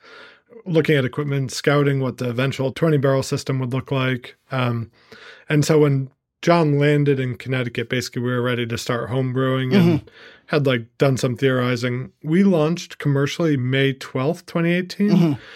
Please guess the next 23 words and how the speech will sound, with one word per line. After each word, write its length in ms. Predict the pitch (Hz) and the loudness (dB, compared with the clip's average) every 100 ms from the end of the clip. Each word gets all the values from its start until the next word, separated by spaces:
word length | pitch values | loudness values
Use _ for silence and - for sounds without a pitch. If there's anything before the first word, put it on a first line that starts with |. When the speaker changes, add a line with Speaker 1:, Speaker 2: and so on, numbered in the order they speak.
| - - | -16 0
Speaker 1:
but 100 | 147 | 4
we 100 | 175 | 6
weren't, 280 | 185 160 156 | 6 4 2
like, 200 | 147 131 | 0 2
really 340 | 151 156 139 | 0 2 0
ready 320 | 127 131 123 | 2 0 0
for 240 | 120 127 120 _ | -2 -2 -4 _
production 640 | - 131 117 123 117 - 123 | -8 -8 -4 -4 -4 -4 -4
until 200 | 113 120 | -2 -4
June 360 | 110 120 123 131 | -2 -2 0 -2
of 120 | 127 | -4
twenty 240 | - 135 | -2 -2
eighteen. 580 | 131 135 - 160 180 175 - - - - _ | 0 -4 -4 -2 -2 -4 -12 -20 -20 -20 _
So 380 | - 135 120 - | 0 0 0 -4
it 80 | 151 | 0
was, 220 | 151 131 | 2 2
uh, 320 | 143 131 123 120 - _ - | 2 0 -2 -4 -10 _ -10
the 200 | 151 151 | -2 0
beer 320 | 123 185 208 | 4 4 4
started 340 | 202 214 147 | 2 0 0
to 100 | 135 | 0
taste 280 | 160 135 - - _ - | 0 0 -8 -20 _ 0
better 480 | 147 139 156 156 | 2 4 4 2